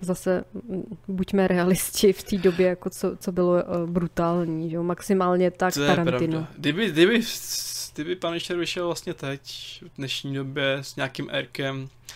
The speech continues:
Speaker 2: jako filmové, jak by to vlastně mohlo docela fungovat zajímavě, ale otázka je, jestli by se zase, zase nesnažili moc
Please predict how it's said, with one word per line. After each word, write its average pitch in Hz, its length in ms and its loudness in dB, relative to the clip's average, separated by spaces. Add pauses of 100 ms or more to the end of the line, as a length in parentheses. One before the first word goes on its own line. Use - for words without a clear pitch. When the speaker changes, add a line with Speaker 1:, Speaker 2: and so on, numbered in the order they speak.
(960)
Speaker 2:
jako 135 180 -10
filmové, 135 540 -4
jak 135 100 -2
by 143 100 -8
to 160 120 -4
vlastně 147 260 -2
mohlo 135 240 -4
docela 123 260 -8
fungovat 135 540 -10
zajímavě, 135 520 -6
ale 139 180 4
otázka 143 440 2
je, - 20 2
jestli 139 180 -2
by 135 80 0
se 139 80 -6
zase, 135 300 -4
zase 135 320 -6
nesnažili 135 640 -4
moc 135 360 -6